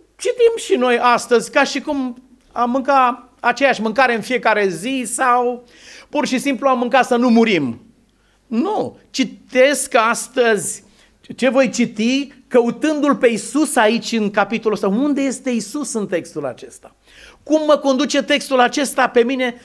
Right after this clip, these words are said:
la Iisus? Spurgeon spunea, "Așezați-mă oriunde în Biblie."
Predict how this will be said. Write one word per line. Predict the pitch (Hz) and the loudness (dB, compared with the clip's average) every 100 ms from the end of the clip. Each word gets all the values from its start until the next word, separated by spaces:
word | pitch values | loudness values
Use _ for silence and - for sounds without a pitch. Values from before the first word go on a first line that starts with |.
| _ | _
la | 202 214 | -2 0
Iisus? | 202 320 262 - - _ _ _ _ _ _ _ _ _ _ _ _ - - | 0 -4 -8 -10 -16 _ _ _ _ _ _ _ _ _ _ _ _ -20 -20
Spurgeon | - - 254 240 285 | -10 0 2 2 0
spunea, | 285 240 202 175 220 - _ _ _ | 0 -2 0 0 -4 -10 _ _ _
"Așezați-mă | - 220 262 220 277 277 294 | 0 0 2 2 2 0 0
oriunde | 294 302 294 285 302 359 339 269 | 0 2 0 0 2 2 4 4
în | 247 | 4
Biblie." | 214 202 156 135 104 | 2 0 -2 -4 -6